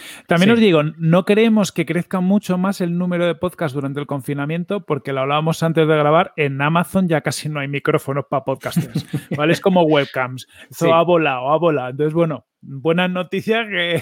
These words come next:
Speaker 1: <laughs> que ya los últimos que queden entrarán a precio muy caro el, el, el nuevo podcast.
Speaker 2: Así es,
Speaker 1: ¿Vale?
Speaker 2: así es.
Speaker 1: Em,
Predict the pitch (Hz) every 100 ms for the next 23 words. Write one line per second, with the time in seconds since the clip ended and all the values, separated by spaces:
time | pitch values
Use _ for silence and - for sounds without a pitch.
0 | - - - 185 156 165 165 156 175 156
1 | 185 190 - 185 180 196 202 170 156 143
2 | 147 160 165 160 - 156 - 160 160 165
3 | - 185 175 175 - 131 120 120 123 120
4 | 131 135 - 147 147 139 127 131 131 135
5 | 131 _ - - - 117 110 113 160 190
6 | - 110 107 - - - - 175 165 165
7 | 165 165